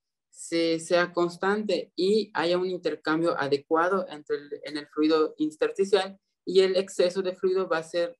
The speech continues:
drenado por los linfáticos. Cuando, pues, eh, bueno, hay que te-, diferenciar dos tipos de edema pulmonar, el edema cardiogénico y el no cardiogénico.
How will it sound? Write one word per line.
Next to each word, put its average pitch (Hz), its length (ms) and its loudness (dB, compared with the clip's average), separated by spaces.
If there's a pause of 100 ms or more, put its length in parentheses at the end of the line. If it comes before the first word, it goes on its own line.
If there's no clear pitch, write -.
drenado 160 600 0
por 147 180 4
los 147 340 -2 (300)
linfáticos. 180 840 -2 (2500)
Cuando, 190 360 2
pues, 190 220 0
eh, 170 240 -2 (140)
bueno, 151 420 -2 (1120)
hay 180 140 2
que 226 100 8
te-, 220 140 0
diferenciar 170 600 2
dos 175 180 0
tipos 165 340 -4
de 151 100 6
edema 156 480 -2 (240)
pulmonar, 160 580 -2
el 147 100 0
edema 156 320 -2
cardiogénico 170 680 -2
y 160 120 0
el 135 100 0
no 139 140 -4
cardiogénico. 165 720 -6